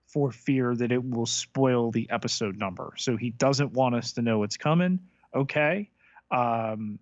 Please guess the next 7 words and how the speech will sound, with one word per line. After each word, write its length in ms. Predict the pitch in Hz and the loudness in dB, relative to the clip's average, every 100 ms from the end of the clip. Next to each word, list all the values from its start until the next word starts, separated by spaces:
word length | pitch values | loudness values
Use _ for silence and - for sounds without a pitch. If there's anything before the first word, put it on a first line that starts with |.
| - | -8
and, 400 | 123 117 113 110 | -4 -2 -2 -2
uh, 220 | 120 113 107 | 0 0 0
really, 560 | 98 113 147 143 135 | -4 0 2 2 2
really 360 | 127 127 123 113 | 0 0 0 -2
eager 560 | - 127 123 117 95 - _ _ - | 0 0 0 0 -2 -6 _ _ -14
to, 380 | - 123 110 110 | -2 0 2 2
uh, 220 | 110 101 | 2 0